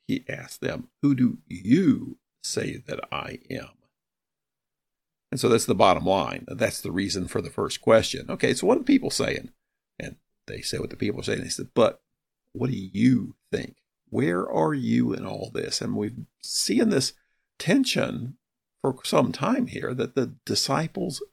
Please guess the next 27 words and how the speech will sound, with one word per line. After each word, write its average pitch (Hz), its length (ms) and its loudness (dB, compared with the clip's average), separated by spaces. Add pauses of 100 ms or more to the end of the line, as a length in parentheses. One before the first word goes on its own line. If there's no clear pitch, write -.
(120)
don't 117 400 0 (400)
get 113 220 4
it. - 220 0 (640)
That - 80 -10
was - 140 -8
part 113 240 2
of 110 80 0
Jesus's 107 640 0
criticizing 104 760 -2
them, 98 220 -4
is, 92 100 -8
"You 107 220 -2
don't 139 360 2 (140)
fully 135 300 4
get 123 260 0
it 127 160 0
yet. - 340 -8
You've 104 180 -8
been 135 200 2
with 165 200 -2
me 160 120 2
this 156 260 2
long. 135 420 2
You've 101 200 -2
seen 160 840 2 (360)
the 120 140 4
things 139 500 2